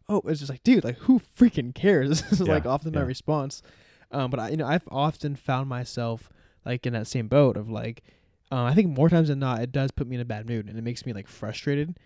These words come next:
Speaker 1: Um, and that's kind of why I thought at this point, like, w-, how is it profiting you? What is it
Speaker 2: Hmm.
Speaker 1: Doing for you in your life. Um, and I also was kinda thinking, like, when you wake up in the morning, what's the first thing that you do? Is
Speaker 2: Yeah.
Speaker 1: it,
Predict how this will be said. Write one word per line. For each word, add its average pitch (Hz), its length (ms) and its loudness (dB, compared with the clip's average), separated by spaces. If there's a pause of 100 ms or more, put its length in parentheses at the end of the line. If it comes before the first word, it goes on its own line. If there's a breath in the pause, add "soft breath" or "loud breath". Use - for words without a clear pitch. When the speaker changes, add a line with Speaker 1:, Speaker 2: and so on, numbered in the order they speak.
(320 soft breath)
Speaker 1:
Um, 127 440 -4 (120)
and 143 120 -6
that's 147 100 -2
kind 190 160 -2
of 170 60 0
why 147 180 2
I - 20 -2
thought 131 220 0
at 120 60 -4
this 117 140 -8
point, 117 300 -12
like, 110 140 -14
w-, 120 300 -16
how 147 340 -2
is 175 140 0
it 139 120 -6
profiting 117 600 -10
you? 110 120 -12
What 123 280 0
is 156 200 -2
it 156 240 0
Speaker 2:
Hmm. - 40 -20 (460 soft breath)
Speaker 1:
Doing 127 280 0
for 123 200 -8
you 127 220 -4
in 123 60 -6
your 113 140 -8
life. 110 540 -10
Um, 117 460 -6 (440 loud breath)
and 147 180 -2
I 143 100 2
also 160 260 2
was 170 120 2
kinda 143 180 -2
thinking, 131 220 -4
like, 117 100 -6
when 131 120 -4
you 131 60 2
wake 143 240 2
up 160 140 0
in 143 60 -2
the 127 60 -2
morning, 117 340 -4
what's 127 140 -4
the - 80 -12
first 127 300 -8
thing 131 100 -8
that 117 100 -8
you 113 160 -14
do? 110 220 -8
Is 113 160 -8
Speaker 2:
Yeah. 120 80 0
Speaker 1:
it, 117 240 -6